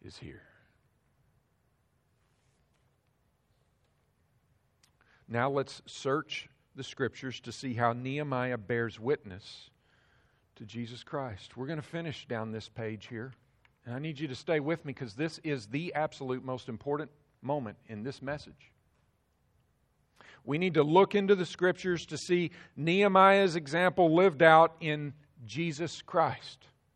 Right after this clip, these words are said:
And so turn with me to Philippians chapter two, verse three. We preached through this book last year. I pray that this passage is very familiar to you. We spent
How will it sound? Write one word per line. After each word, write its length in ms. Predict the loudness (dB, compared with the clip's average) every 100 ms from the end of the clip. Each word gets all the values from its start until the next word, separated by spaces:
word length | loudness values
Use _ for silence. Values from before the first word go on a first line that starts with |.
| _ _ _ _ _ _ _ _ -10
And 120 | -2
so 180 | 2 2
turn 340 | 4 2 4
with 140 | 2
me 120 | 2 0
to 80 |
Philippians 640 | 0 2 2 2 0 -4 -6
chapter 380 | 2 4 4 -2
two, 380 | -2 0 0 -2
verse 340 | -2 -4 -8
three. 320 | -10 -8 -8 -14 _ _ _ _ _ _ _ _ _ _ _ _ _ _ _ _
We 80 | -14
preached 440 | 0 0 0 -6
through 220 | 0 2 4
this 180 | 2
book 320 | 2 0 0 6
last 420 | 6 6 2 -6
year. 300 | -2 0 -2 -10 -20 _ _ _ _ _ _ _ -20 _ _ _ _ _ -20
I 60 |
pray 320 | -8 4 4
that 180 | 4 -2
this 180 | -6 -6
passage 480 | 2 2 2 -6 -8
is 180 | -10 -12
very 400 | -14 0 2 2
familiar 600 | -2 -6 -4 -2 -2 -4
to 180 | -6 -8
you. 220 | -6 -6
We 120 | -8 -12
spent 360 | -8 -8 -8